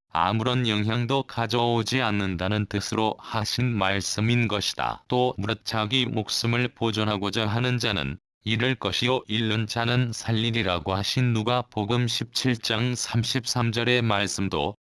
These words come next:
육신을 보존하기 위하여 하나님의 뜻을 배반하는 사람은 비록 그 육신이 활동하고 있어도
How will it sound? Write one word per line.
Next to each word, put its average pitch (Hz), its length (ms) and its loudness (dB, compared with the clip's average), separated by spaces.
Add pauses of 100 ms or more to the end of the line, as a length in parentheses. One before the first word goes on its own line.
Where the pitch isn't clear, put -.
육신을 139 460 0
보존하기 110 840 0
위하여 87 540 0 (260)
하나님의 117 800 0
뜻을 120 500 0
배반하는 113 720 2
사람은 98 640 0 (240)
비록 117 420 0
그 113 280 2
육신이 135 560 0
활동하고 98 760 0
있어도 90 520 -2